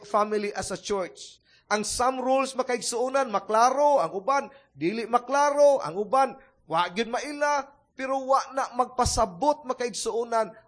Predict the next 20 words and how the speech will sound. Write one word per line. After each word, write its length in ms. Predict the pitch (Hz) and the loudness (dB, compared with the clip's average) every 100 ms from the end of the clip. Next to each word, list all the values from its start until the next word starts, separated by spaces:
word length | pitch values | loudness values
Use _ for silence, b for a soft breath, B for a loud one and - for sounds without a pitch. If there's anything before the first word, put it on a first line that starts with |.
| _ | _
wala 560 | 135 196 202 220 214 - | -2 0 2 2 0 -4
kay 240 | 208 190 160 | -2 -2 -4
gamit 640 | 170 196 202 190 185 180 _ _ | -2 -2 -2 -6 -8 -8 _ _
diha 480 | 139 170 170 160 - | -8 -4 -4 -4 -8
sa 240 | - 165 | -10 -6
lawas. 800 | 143 135 131 123 - - - _ _ _ _ _ _ _ | -6 -6 -8 -10 -14 -16 -20 _ _ _ _ _ _ _
Muna, 320 | 214 269 254 | -2 0 -2
ningon 240 | 277 320 | -2 -4
sa 160 | 339 320 | 0 0
Apostol 400 | 311 302 294 277 | 0 -6 -6 -8
Paul, 160 | 285 | -4
"Tanawa 400 | 285 294 320 302 | -2 -2 -2 -4
gud 160 | 294 277 | -6 -10
ninyo." 240 | 262 262 494 - _ _ _ _ 233 | -12 -14 -16 -16 _ _ _ _ -8
Ingon 160 | 254 | -6
si 160 | 277 269 | -6 -10
Paul, 240 | 277 302 415 - _ _ _ _ | -8 -6 -6 -12 _ _ _ _
"Di 160 | - 320 | -18 -8
man 240 | 381 370 | -8 -6
pwede 320 | 285 285 269 | -6 -6 -6